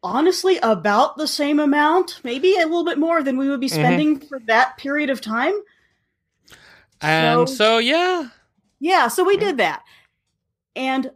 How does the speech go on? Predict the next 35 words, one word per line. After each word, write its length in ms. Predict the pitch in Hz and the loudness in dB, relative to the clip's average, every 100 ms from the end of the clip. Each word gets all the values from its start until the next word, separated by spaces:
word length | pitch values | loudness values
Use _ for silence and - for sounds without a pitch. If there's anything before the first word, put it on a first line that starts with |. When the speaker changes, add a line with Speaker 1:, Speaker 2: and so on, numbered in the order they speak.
| _ _ - | _ _ -18
Speaker 1:
my 400 | 208 233 294 294 | -6 0 2 2
bribe 680 | 247 285 285 277 226 175 | 0 0 2 2 2 0
is 120 | 190 202 | -2 -2
I 100 | 233 | -2
have 240 | 262 320 | 0 -2
a 60 | 285 | -2
couple 360 | 302 330 330 | -4 -2 -2
of 200 | 269 226 | -4 -6
big 220 | 180 311 269 | -4 -4 -2
health 300 | 294 285 - | -2 -2 -2
goals 340 | 233 208 202 | -4 -4 -6
that 120 | 202 | -4
I'm 160 | 208 220 | -2 0
looking 300 | 247 247 185 | -2 -2 -2
at 180 | 160 160 | -2 -2
right 220 | 165 156 | -2 -4
now. 260 | 170 156 160 | -4 -2 -2
Speaker 2:
Mm-hmm. 220 | 123 120 _ _ _ _ _ _ | -2 -6 _ _ _ _ _ _
Speaker 1:
And 220 | - 220 220 | -2 0 0
if 140 | 220 | 0
I 180 | - 262 | 0 0
can 500 | - 294 262 240 240 | 0 0 2 2 0
meet 260 | 277 294 - | 0 -2 -6
them, 160 | 151 | -6
you 80 | 185 | -2
know, 120 | 185 | -2
one 160 | 196 240 | 0 0
of 60 | 240 | 0
them 160 | 233 | 0
is 200 | 202 214 | 2 0
breaking 540 | 196 170 208 240 262 240 | 0 -4 0 0 -2 -2
my 140 | 214 | -2
addiction 560 | 196 156 151 240 320 277 | -4 -8 -4 -2 0 -2
to 60 | 262 | -2
soda. 500 | - 240 180 139 214 | -2 0 0 -2 -8